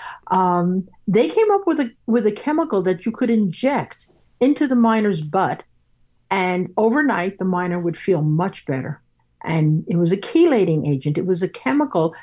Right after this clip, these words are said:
that pulled the mercury out of their bloodstream and out of their brain and out of their body. And so they had this D M P S, and the miners would get injected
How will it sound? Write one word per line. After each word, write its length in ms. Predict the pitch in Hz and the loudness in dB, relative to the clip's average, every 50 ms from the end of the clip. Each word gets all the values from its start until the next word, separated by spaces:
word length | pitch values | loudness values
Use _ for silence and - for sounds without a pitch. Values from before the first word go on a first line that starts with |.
| - - | -8 -6
that 200 | - 175 175 - | -4 -4 -4 -8
pulled 300 | - - 262 262 254 220 | -6 -2 0 0 2 2
the 60 | 226 | 2
mercury 520 | 214 202 196 196 196 - 196 190 170 - - | 2 2 0 -2 -2 0 0 0 0 0 -2
out 220 | 196 220 247 254 | -4 -2 0 0
of 120 | 254 226 - | -2 -2 -2
their 120 | 202 190 | -2 -4
bloodstream 640 | 175 170 180 185 175 170 - - - - 190 175 165 | -2 -2 -2 -4 -4 -4 -8 -10 -6 -4 -2 0 0
and 80 | 156 | 0
out 180 | 156 160 165 165 | 0 0 0 0
of 120 | 170 160 | 0 0
their 120 | 156 160 156 | 0 0 0
brain 400 | 151 156 156 156 156 156 160 160 | -2 -2 -4 -4 -2 -2 -2 -2
and 100 | 151 147 | -2 -2
out 160 | 151 156 165 | -4 -6 -8
of 100 | 170 165 | -6 -4
their 120 | 170 156 | -4 -4
body. 480 | 156 151 151 143 147 - - - - - - _ _ _ - - - - - - _ | -4 -6 -6 -8 -10 -10 -12 -14 -16 -16 -20 _ _ _ -20 -20 -20 -20 -20 -10 _
And 140 | - 165 156 | -2 -2 0
so 100 | - 160 | 0 0
they 120 | 160 160 | 2 2
had 200 | 147 170 180 170 | 2 2 0 2
this 140 | 170 170 160 | 0 0 0
D 240 | 160 165 185 180 175 | 0 0 0 0 0
M 140 | 170 175 170 | 0 -2 -2
P 200 | - - 196 180 | -4 -2 0 0
S, 200 | 156 147 - - | 0 0 -2 -2
and 120 | 175 170 | -2 0
the 60 | 175 | 0
miners 520 | 190 190 190 208 226 247 262 294 294 - - | 0 0 0 0 0 0 0 -2 -2 -2 -4
would 140 | 208 180 165 | -4 -2 0
get 260 | 185 180 175 - - _ _ _ | 0 -2 -2 -2 -6 _ _ _
injected 640 | - 175 180 151 - - 170 208 214 - - 349 403 | -2 -2 -2 0 0 0 0 0 0 0 0 0 0